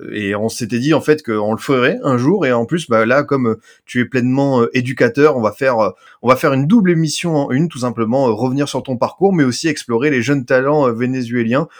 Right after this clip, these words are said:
comprendre comment ça marche là-bas, parce que dans le Formation F C, bah, tout simplement, on aime explorer, euh, bah, les territoires un peu méconnus, savoir, euh, ce qui se fait, euh, voilà, euh, dans, du côté de, de Caracas.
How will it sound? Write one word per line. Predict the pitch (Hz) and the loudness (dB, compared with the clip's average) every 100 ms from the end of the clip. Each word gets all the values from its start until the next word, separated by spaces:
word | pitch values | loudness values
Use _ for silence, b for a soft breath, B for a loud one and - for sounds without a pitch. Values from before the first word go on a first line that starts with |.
| B | B
comprendre | - 123 160 156 | -6 -2 0 -2
comment | 131 135 | -2 -2
ça | 127 | 0
marche | 127 160 | 0 0
là-bas, | 127 110 - | 0 2 0
parce | 113 | -4
que | 117 | -4
dans | 110 | -6
le | |
Formation | - 113 104 - 95 | -4 -4 -4 -8 -12
F | |
C, | - | -6
bah, | 120 104 | -6 -6
tout | |
simplement, | - 92 95 113 135 113 b b - | -8 -12 -8 -4 -4 -6 b b -2
on | 117 139 | 2 4
aime | 165 147 | 4 2
explorer, | 151 - 135 131 151 165 | -4 -4 -4 2 4 4
euh, | 135 117 B B | 2 0 B B
bah, | 107 | -4
les | 127 | -4
territoires | 117 151 147 165 156 | -4 -4 -2 0 2
un | 135 | 2
peu | 147 | 0
méconnus, | 143 147 139 151 254 | 0 0 0 0 0
savoir, | - 127 147 139 | -2 0 2 2
euh, | |
ce | 127 | -2
qui | - | -6
se | 135 | -10
fait, | - 139 156 | -4 -2 2
euh, | 117 107 104 113 117 | 2 0 -4 -10 -2
voilà, | 113 113 131 | 2 4 4
euh, | 113 104 | 2 -2
dans, | 104 104 101 101 101 | -4 -4 -4 -6 -6
du | 101 107 | -10 -10
côté | 110 123 | -6 -4
de, | 117 107 | -2 -4
de | 107 | -4
Caracas. | 104 107 104 98 - | 0 0 0 -6 -8